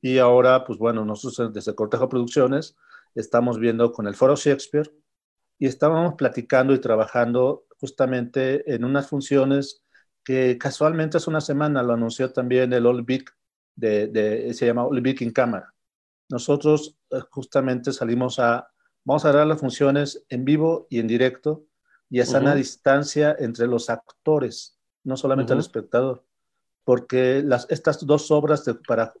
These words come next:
Speaker 1: niños y jóvenes, para jóvenes audiencia lo permiten. Toda vez que, bueno, en Juan y la Muerte, la mamá casualmente está enferma de algo de la, del pulmón, nunca se dice el nombre, no vamos a decir
Speaker 2: Ujú.
Speaker 1: ahorita covid, ¿no? Tampoco, pero bueno, así fue
Speaker 2: <laughs> Sí, no.
Speaker 1: creado desde hace unos,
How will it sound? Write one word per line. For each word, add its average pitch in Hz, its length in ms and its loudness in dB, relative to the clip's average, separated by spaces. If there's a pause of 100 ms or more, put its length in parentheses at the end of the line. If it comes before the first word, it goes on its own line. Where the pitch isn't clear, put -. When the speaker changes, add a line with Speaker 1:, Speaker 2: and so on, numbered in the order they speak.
Speaker 1:
niños 147 380 -2
y 139 60 -8
jóvenes, 143 440 0 (220)
para 110 180 0
jóvenes 143 300 0
audiencia 123 340 0
lo 120 140 -2
permiten. 139 520 -2 (560)
Toda 135 260 6
vez 131 200 2
que, 135 120 -2
bueno, 127 380 0 (160)
en 123 140 -4
Juan 139 180 0
y 147 40 4
la 143 120 6
Muerte, 143 580 0 (420)
la 120 120 2
mamá 120 440 0 (180)
casualmente 135 560 2
está 120 200 0
enferma 120 400 0
de 117 80 4
algo 120 240 2
de 110 140 2
la, 98 240 -2
del 110 180 -2
pulmón, 131 380 2
nunca 135 200 0
se 117 120 -2
dice 113 160 -2
el 113 80 -2
nombre, 127 480 0 (440)
no 123 80 0
vamos 127 180 2
a 117 40 6
decir 117 200 4
Speaker 2:
Ujú. 113 40 4
Speaker 1:
ahorita 110 280 -2
covid, 98 380 -4
¿no? 104 280 -8
Tampoco, 104 420 -6
pero 98 200 0
bueno, 107 200 0 (400)
así 110 300 0
fue 131 260 2
Speaker 2:
<laughs> - 20 -4
Sí, 170 100 2
no. 165 80 6
Speaker 1:
creado 127 280 4
desde - 220 -4
hace 120 240 4
unos, 123 240 2